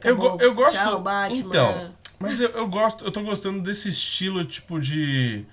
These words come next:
Speaker 1: de novelinha de H Q da, da D C. Faz o negócio do Coringa, deu certo. Fez o último Batman, pô, deu certo.
Speaker 2: Deu certo
Speaker 1: Por mais também
Speaker 2: também,
Speaker 1: que a
Speaker 2: sim,
Speaker 1: gente não
Speaker 2: sim.
Speaker 1: tenha amado o filme, deu certo. Então vamos,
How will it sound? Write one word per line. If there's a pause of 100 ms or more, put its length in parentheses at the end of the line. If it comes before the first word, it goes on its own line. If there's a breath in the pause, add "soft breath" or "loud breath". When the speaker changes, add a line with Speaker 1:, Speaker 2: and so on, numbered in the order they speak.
(220 soft breath)
Speaker 1:
de
novelinha
de
H
Q (220)
da,
da
D
C. (240 soft breath)
Faz
o
negócio
do
Coringa,
deu
certo.
Fez
o
último
Batman,
pô,
deu
certo.
Speaker 2:
Deu
certo
Speaker 1:
Por
mais
também (100)
Speaker 2:
também,
Speaker 1:
que
a
Speaker 2:
sim,
Speaker 1:
gente
não
Speaker 2:
sim.
Speaker 1:
tenha
amado
o
filme, (360 loud breath)
deu
certo.
Então
vamos,